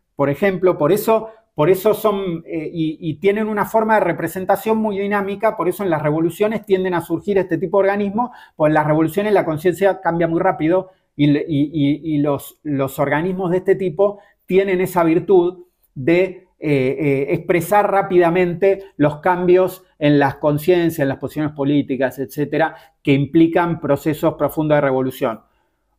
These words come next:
Obviamente, después de la revolución, digamos, eh, estos consejos tienen la capacidad de convertirse en, eh, un pilar de,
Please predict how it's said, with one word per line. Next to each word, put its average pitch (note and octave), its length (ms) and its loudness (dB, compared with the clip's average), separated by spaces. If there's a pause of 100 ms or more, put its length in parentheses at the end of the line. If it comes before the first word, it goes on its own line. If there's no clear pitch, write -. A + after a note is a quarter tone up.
(100)
Obviamente, G#3 580 2
después F3+ 440 0
de A3 100 2
la G#3 200 4
revolución, G#3+ 880 0 (840)
digamos, C#3+ 640 0 (320)
eh, C3 340 -4
estos E3 320 -2
consejos G3+ 720 0
tienen G3 420 2
la D3+ 140 2
capacidad G#3 720 0
de G#3+ 120 0
convertirse F3 1000 0 (300)
en, F#3 500 0 (280)
eh, C3 640 -2
un F#3 280 0
pilar A3 600 0 (260)
de, G3+ 540 0